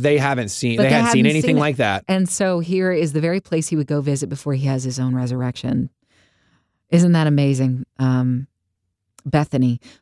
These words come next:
Speaker 2: But yeah, that, that's a beautiful story. And for his own, for God's glory.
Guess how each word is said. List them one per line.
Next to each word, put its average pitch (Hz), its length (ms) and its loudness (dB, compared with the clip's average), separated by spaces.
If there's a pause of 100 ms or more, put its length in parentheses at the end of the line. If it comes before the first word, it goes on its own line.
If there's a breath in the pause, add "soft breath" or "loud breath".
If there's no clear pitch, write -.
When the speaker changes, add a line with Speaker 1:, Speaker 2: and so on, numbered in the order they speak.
Speaker 2:
But 190 240 0
yeah, 185 320 2
that, 151 240 0
that's 190 240 -2
a 170 60 2
beautiful 180 640 0
story. 127 760 -2
And 143 180 2
for 160 220 -2
his 151 180 0 (120)
own, 165 500 0 (480)
for - 180 0
God's 190 360 0
glory. 143 760 0